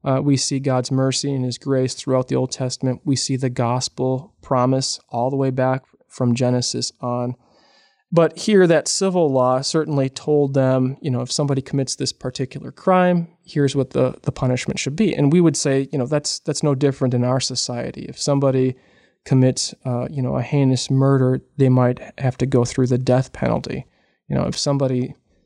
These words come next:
steals chapstick at the local gas station, they're probably not gonna get the death penalty because the punishment really wouldn't fit the crime.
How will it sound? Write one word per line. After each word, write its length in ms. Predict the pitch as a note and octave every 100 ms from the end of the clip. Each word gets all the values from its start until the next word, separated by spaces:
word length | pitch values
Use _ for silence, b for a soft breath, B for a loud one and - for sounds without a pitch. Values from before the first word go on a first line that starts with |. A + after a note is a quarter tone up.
| _
steals 600 | - - - D3+ C3 B2
chapstick 680 | - - C#3+ C#3+ - C3+ B2
at 140 | C3 -
the 120 | C3
local 500 | C3+ C3 C3 C3 - _ -
gas 240 | D3 D3
station, 340 | - B2+ - C3
they're 80 |
probably 340 | C3 - D3+ C#3+
not 140 | C3
gonna 140 | C3 C3
get 140 | B2+
the 100 | C3
death 240 | C3 A#2+
penalty 440 | - B2 A2+ - -
because 220 | - C3
the 120 | - B2+
punishment 540 | - D3 C3 C3+ B2+ -
really 240 | D3+ C3+
wouldn't 320 | C3 B2+ B2
fit 240 | - C3 -
the 100 | -
crime. 640 | - - C3+ A2+ - C#3